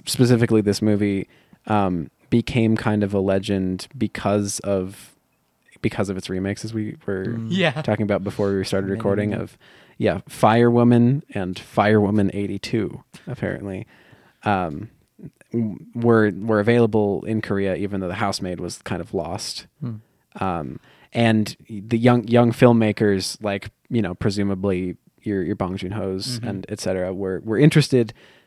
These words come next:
Speaker 1: with the remakes. They really liked it and they wanted to see the original. Um, eventually in nineteen ninety-seven, this became a reality. People could watch it
Speaker 2: Hmm.
Speaker 1: and they were really into it. And then,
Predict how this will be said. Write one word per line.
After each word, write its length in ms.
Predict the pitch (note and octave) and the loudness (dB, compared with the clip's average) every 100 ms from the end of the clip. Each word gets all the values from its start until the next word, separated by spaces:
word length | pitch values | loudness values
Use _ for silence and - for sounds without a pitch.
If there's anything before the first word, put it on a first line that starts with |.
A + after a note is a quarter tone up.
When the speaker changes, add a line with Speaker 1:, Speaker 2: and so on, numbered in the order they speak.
| _ | _
Speaker 1:
with 340 | B2 B2 - _ | 2 2 2 _
the 100 | A#2 | 2
remakes. 380 | A#2+ G#2+ F#2+ | 2 2 -2
They 80 | - | -4
really 200 | G2 G2 | -2 -2
liked 200 | G2 G2 | -2 -4
it 40 | F#2 | -6
and 60 | |
they 60 | F#2+ | -8
wanted 260 | F#2+ F#2+ F#2+ | -6 -6 -6
to 60 | |
see 180 | F#2+ - | -8 -10
the 120 | - | -6
original. 580 | G#2+ D3+ D3 C#3+ C3+ C3 - - _ _ _ | 0 2 4 4 4 0 -6 -20 _ _ _
Um, 500 | A2 G2+ G2 G2 G2 - | -2 0 0 -2 -4 -6
eventually 680 | G#2+ A2+ A2+ B2 A2 G#2+ G#2+ | -2 0 2 2 2 2 0
in 120 | F#2+ | -2
nineteen 300 | G#2 F#2 - | -4 -4 -4
ninety-seven, 640 | G2 F#2 F2 - G2+ G2+ F#2+ | -4 -4 -4 -2 -2 -2 -4
this 140 | F#2 | -6
became 400 | - G2 A2+ G2 | -8 -10 -8 -8
a 40 | F#2 | -6
reality. 460 | G2+ A2 G#2+ G#2 | -4 -2 -2 -4
People 280 | G2+ G2+ A2+ | -8 -12 -14
could 200 | - F2+ | -12 -10
watch 320 | A#2 A2+ G#2 | -6 -4 -4
it 300 | A2 G2+ - - _ _ _ | -4 -6 -10 -20 _ _ _
Speaker 2:
Hmm. 80 | C#3+ - | -14 -10
Speaker 1:
and 340 | G2 F2+ C#2+ | -8 -6 -8
they 140 | - C#3 | 0 4
were 160 | D3+ | 4
really 260 | C#3+ C#3 C3 | 4 2 2
into 320 | C3 - B2+ | 0 0 2
it. 320 | B2 A#2 - - | 4 2 -2 -12
And 200 | G#2 G#2 | -8 -4
then, 480 | G#2 G#2 G#2 G#2 | -2 0 -2 -2